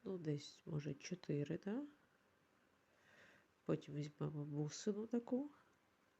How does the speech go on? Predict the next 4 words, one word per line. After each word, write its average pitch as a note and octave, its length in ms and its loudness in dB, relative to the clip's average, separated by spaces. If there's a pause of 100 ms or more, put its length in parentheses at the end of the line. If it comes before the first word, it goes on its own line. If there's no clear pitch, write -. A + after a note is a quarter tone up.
(2500)
Опа. E3 480 -2 (3000)
Тут - 400 2
теж D#3 340 8
наберемо D3+ 680 2